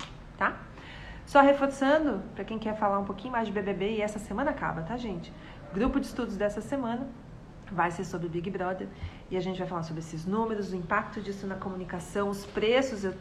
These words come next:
tive acesso aqui ao Media Kit do Big Brother,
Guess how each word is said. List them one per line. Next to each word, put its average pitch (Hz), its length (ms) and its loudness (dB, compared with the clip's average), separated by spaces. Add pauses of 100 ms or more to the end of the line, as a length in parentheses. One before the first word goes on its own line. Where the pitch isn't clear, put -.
tive 226 360 -4
acesso 196 640 -4
aqui 185 360 -10 (560)
ao 226 400 4
Media 285 360 4
Kit 311 440 0
do 202 120 0
Big 170 200 -4
Brother, 170 400 -2